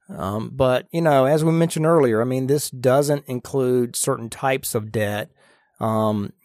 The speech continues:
that aren't forgiven through bankruptcy, such as student loans and taxes. And, you know, it can't stop a foreclosure on your house either.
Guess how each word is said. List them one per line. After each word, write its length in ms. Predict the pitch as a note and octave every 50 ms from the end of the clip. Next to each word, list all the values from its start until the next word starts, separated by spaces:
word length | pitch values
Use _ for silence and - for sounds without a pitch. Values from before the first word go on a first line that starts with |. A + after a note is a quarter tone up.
| - E3+ - - -
that 240 | E3+ B2+ C3 A#2 A2
aren't 240 | A#2 B2+ D3 - -
forgiven 580 | - - A#2+ A2 A#2 A2 G2 G2 F#2+ F#2+ F#2
through 180 | - - B2 A2+
bankruptcy, 560 | G#2+ A2 G2+ G2+ - - G#2+ F#2+ - - A2
such 260 | - - B2 G#2+ -
as 100 | A2+ G#2
student 340 | - - - B2+ B2+ B2 -
loans 640 | A2+ A#2 A#2 A#2+ A#2+ A#2+ A#2+ B2 A#2+ A#2+ B2 B2 -
and 160 | A2 G2 G2 -
taxes. 840 | - - C3 B2 B2 A#2+ - - - B2 A#2+ A#2 A#2 A2+ A2 - - _ _ _ _ _ _ _ _ _
And, 500 | - A2 G#2 G2+ G2+ G#2 G#2 G#2 G#2 G#2+
you 60 | A#2+ B2+
know, 140 | A#2 G#2+ G#2+
it 120 | A2+ -
can't 260 | - - D3 C#3+ C3
stop 320 | - - - C3 B2 A#2+ -
a 40 | G#2+
foreclosure 640 | - - A#2 G#2+ - - B2+ A#2 A#2 A#2+ A2 A#2
on 80 | G#2 G#2+
your 100 | G#2 G2+
house 340 | A2+ A#2 A2+ G#2+ F#2+ F#2 -
either. 240 | G#2 F#2 E2 D#2